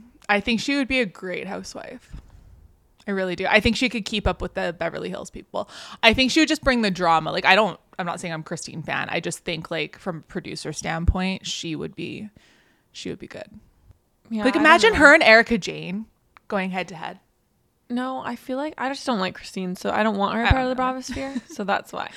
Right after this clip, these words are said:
Speaker 2: <laughs>
Speaker 1: Okay, okay. Okay, but there's something about Real Housewives of New Jersey that I do wanna discuss. I think we talked about the first episode of the reunion last week. I don't know, to be honest, but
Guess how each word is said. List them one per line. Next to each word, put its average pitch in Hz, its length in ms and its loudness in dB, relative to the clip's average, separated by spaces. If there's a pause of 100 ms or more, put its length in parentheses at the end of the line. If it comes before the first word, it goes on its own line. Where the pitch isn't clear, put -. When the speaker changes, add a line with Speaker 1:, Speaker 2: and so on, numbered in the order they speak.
(160)
Speaker 2:
<laughs> - 400 -8
Speaker 1:
Okay, 202 320 -12 (160)
okay. - 300 -12 (500)
Okay, 226 160 6
but 233 240 6
there's 247 160 8
something 269 260 4
about 202 400 6
Real 196 140 2
Housewives 190 340 -2
of 196 60 -2
New 185 180 2
Jersey 165 300 -4
that 160 160 -4
I 170 180 0 (420)
do 185 220 -4
wanna 170 240 -2
discuss. 170 380 -6
I 202 80 -6
think 202 160 -4
we 226 80 -2
talked 190 280 0
about 170 300 -2
the 180 80 -8 (840)
first 175 260 -4
episode 160 480 -4
of 147 160 -10
the 156 120 -6
reunion 156 440 -10
last - 320 -10
week. 165 220 -14
I 185 80 2
don't 170 160 0
know, - 160 -8
to - 100 -14
be 160 100 -8
honest, 160 300 -10
but 214 180 4